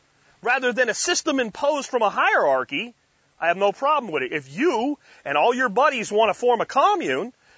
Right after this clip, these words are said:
if you want to form a collective that is beyond borders, with economic agreements between yourselves, and as long as you voluntarily engage in that, go ahead. Now, I'll tell you why they don't ever want to do it.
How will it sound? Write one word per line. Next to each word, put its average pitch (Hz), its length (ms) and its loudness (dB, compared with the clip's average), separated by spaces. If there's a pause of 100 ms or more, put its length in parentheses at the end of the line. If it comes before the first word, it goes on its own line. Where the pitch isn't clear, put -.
(100)
if 202 100 -4
you 320 160 2
want 339 140 0
to - 40 -6
form 269 420 0
a 233 300 0 (360)
collective 208 1000 0
that 208 140 2
is 175 140 -8
beyond 196 920 0
borders, 190 760 -2 (540)
with 208 180 0
economic 269 720 0
agreements 220 400 -4
between 254 320 -4
yourselves, 254 340 0
and 214 100 -2
as 190 100 -4
long 359 160 2
as 254 60 -6
you 302 100 -2
voluntarily 311 840 0
engage 302 340 -4
in 349 100 -4
that, 381 220 2 (380)
go 285 260 2
ahead. 285 400 0 (280)
Now, 160 160 2
I'll 165 80 2
tell 240 120 2
you 220 140 -2
why 196 220 2
they 190 80 0
don't 190 160 2
ever 175 140 0
want 170 180 2
to 135 60 -6
do 226 260 0
it. 277 160 -2